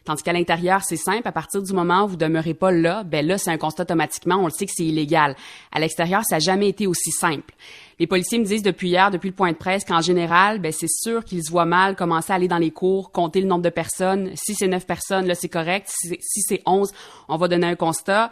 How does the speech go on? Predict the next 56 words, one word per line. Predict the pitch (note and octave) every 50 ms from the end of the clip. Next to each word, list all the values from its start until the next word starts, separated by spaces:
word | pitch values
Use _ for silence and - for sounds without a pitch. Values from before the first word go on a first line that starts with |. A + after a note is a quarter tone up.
| - - -
et | - F3
surtout | E3+ - F3+ - A#3 G#3+
demander | G3 F#3+ F3+ F3 F3 E3+ F3+ G#3 G#3
à | F3+
chaque | E3 - G#3 G3 -
personne, « | - F#3 - - - F#3+ F#3 G3 G3
Donnez-moi | F3 F3 E3 E3+ E3+ F3 F#3
votre | F3+ F3 D#3+
permis | - E3 E3 F3
de | E3+
conduire | - - E3 D#3 D3+ F3 G3+ A3
pour | - F#3 D3
voir | D3+ E3 F3 F#3 G3 E3
d'où | D3+ F#3+
vous | F3 F3+ E3+
venez, | D3+ D#3+ E3 D#3 - - _ _ - - - - _ -
d'où, | E3 G3 A3 A3+ -
où | A3
vous | A3 G#3 G3+
restez. » | F3+ E3+ D3+ - - - D#3+ - - _ - - - - - - _
Ce | -
que | - - F3
ça | - F3+
va | F#3 F#3+
vraiment | F#3+ F3+ G3 G3+ A3 B3 A#3+ A#3 A3+ A#3+ B3
changer, | - G#3 F#3 F3 E3 D#3 F3+ G#3+ A3
en | F#3 D#3+
fait, | - - G#3
c'est | A3 - - F3+
le | E3 D#3+
fait | D#3+ - G3+ G3
de | E3
permettre | D#3 - - G#3 - - F#3+ F#3 F#3+ - -
aux | E3 D#3
invités | D#3 D#3 - -
d'aller | F#3+ F#3+ D#3 D#3
à | D3+
la | C#3+ C3+
salle | - - D#3+ D#3 D#3
de | D#3 D3+
bain | C3+ E3+ G3 -
parce | G#3 - E3+ - -
que | -
là, | D3 D3+ E3+ F3+
on |
s'est | F3+ - F3 D#3+
rendu | D#3 D#3 C3+ -
compte | F#3 F3+ G3
que | - E3+
ça | - D#3+ C#3+
commençait | - D3 D3 D3 D3 - F3+
à | E3+
être | E3
pas | - F#3
mal | F#3 F3 F3+
compliqué. | F3+ - D#3+ B2+ - - - - C#3+ -